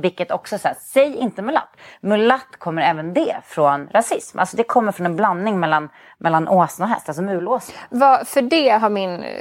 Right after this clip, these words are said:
Speaker 2: kompis också funderat över. Vad, vad är hennes, alltså vad kallar du, eller vad säger man?
Speaker 1: Blandad eller mixad.
Speaker 2: Blandad eller mixad. Mm.
Speaker 1: Eh, det, det är vad jag säger. Ehm,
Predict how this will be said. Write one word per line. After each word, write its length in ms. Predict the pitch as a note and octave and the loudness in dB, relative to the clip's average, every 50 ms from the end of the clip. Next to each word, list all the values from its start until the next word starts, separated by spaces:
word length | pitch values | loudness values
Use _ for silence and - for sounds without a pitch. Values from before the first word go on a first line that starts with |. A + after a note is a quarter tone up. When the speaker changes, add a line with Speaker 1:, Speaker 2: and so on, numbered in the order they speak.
| - - | -8 -4
Speaker 2:
kompis 320 | - G#3 G3 - G3+ A#3 | -4 -4 -2 -2 -2 -2
också 220 | A#3+ - - - | -2 -4 -4 -8
funderat 380 | - F#3+ F3 D#3+ D3 E3+ - - | -8 -4 0 2 0 0 0 -2
över. 160 | E3 F3+ F#3 G3 | -4 -4 -2 0
Vad, 440 | G#3+ A#3+ A#3+ A#3 A3+ G#3+ G#3+ A3+ - - _ _ _ - | 2 4 4 4 4 2 -2 -8 -16 -20 _ _ _ -8
vad 300 | - G#3+ A#3 A3+ - - | -2 2 4 4 4 4
är 280 | C#4 E4 F#4+ F4+ E4+ | 0 -2 0 2 2
hennes, 520 | C#4+ A3 - - - A3+ G3+ F#3 F#3 - - | 2 2 0 0 -4 -4 -4 -6 -8 -6 -2
alltså 260 | - A3 - A#3+ A#3 | -2 -2 0 0 2
vad 220 | A#3+ C4 B3 B3+ | 4 4 4 2
kallar 240 | - B3 A3+ A3 G#3+ | 0 0 0 0 0
du, 200 | G#3+ D#4 E4 C4 | 0 0 -2 -2
eller 320 | - D#2 - C3 A3+ A#3 | -2 -2 -4 -4 -4 -2
vad 120 | A3+ A#3 - | -2 -4 -2
säger 300 | - A#3+ D4+ G4+ G#4 G3 | 0 0 2 2 2 0
man? 180 | C3 - - | -2 -4 -2
Speaker 1:
Blandad 440 | A#3 D#4+ F4+ E4 C#4 C#4 D4 E4 D4 | 0 2 2 2 2 2 2 4 4
eller 140 | D#4 C#4+ C4+ | 4 2 2
mixad. 340 | C4+ B3+ C4 - - C4+ A#3+ | -4 -6 -6 -4 -2 0 0
Speaker 2:
Blandad 280 | A3 G#3 G3+ G3 F3+ | 0 0 -2 -2 -2
eller 120 | F3+ F3+ E3+ | -2 -4 -6
mixad. 260 | F3 F#3 - F#3 F#3+ F#3 | -8 -4 -2 0 2 4
Mm. 440 | F3+ F3 E3+ E3 D#3+ D#3 D3+ D#3 D#3 | 4 4 4 4 4 4 2 0 -2
Speaker 1:
Eh, 60 | - - - _ - F3+ E3 | -4 -8 -14 _ -14 -6 0
det, 180 | B3 C#4 C4 | 0 0 0
det 200 | A3+ G#3+ A3 D4+ | 0 -2 -2 0
är 40 | D#4 | 0
vad 140 | B3+ A#3 G#3 | 4 4 4
jag 80 | F#3+ - | 2 2
säger. 500 | - G3 E3+ D#3+ D#3+ E3 F#3 A3+ A3+ - | 2 0 2 4 4 4 2 2 -2 -6
Ehm, 840 | - F3+ F3 E3+ E3+ E3 D#3+ D#3+ D#3 D#3 D3+ D3 D3 D3 D3 D3 D3 | -4 -2 -2 -2 -2 -2 -2 0 0 -2 -2 -4 -6 -10 -12 -14 -16